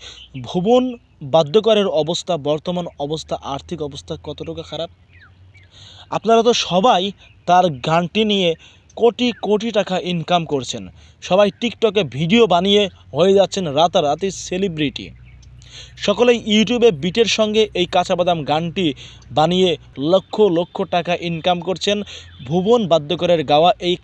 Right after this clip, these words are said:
কাঁচা বাদাম গান দিয়ে। তাহলে ভুবন বাদ্যকরের লাভ কোথায়? লাভ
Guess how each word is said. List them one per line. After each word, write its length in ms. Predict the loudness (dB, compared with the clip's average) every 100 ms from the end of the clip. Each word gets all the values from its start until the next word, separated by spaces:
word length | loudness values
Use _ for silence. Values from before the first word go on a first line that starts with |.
| -4
কাঁচা 320 | -4 0 0
বাদাম 420 | 0 -2 -2 -4
গান 280 | -6 -8 -8
দিয়ে। 220 | -12 -14 -18 -20 -20 -2
তাহলে 300 | 2 4 2
ভুবন 440 | 0 -4 2 4
বাদ্যকরের 420 | 4 4 4 4 4
লাভ 180 | 2
কোথায়? 300 | 0 -4 -4
লাভ 180 | -4 -4